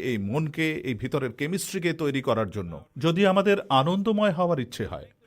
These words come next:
পৃথিবীকে আনন্দে পরিপূর্ণ করতে অনেক কিছু জিনিসের প্রয়োজন, কিন্তু এই একটা মাত্র ব্যক্তিকে আনন্দে রাখাটা,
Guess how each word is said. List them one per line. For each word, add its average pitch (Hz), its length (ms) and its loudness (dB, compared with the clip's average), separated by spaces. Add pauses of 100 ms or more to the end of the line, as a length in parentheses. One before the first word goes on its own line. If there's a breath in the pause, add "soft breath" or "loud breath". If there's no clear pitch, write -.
(120)
পৃথিবীকে 208 440 6
আনন্দে 185 300 6
পরিপূর্ণ 196 520 4
করতে 90 320 -6 (320)
অনেক 240 280 8
কিছু 226 200 2
জিনিসের 139 380 2
প্রয়োজন, 98 360 0 (140)
কিন্তু 175 200 0
এই 196 160 6
একটা 165 320 6
মাত্র 269 260 4
ব্যক্তিকে 185 400 2
আনন্দে 147 300 4
রাখাটা, 120 440 0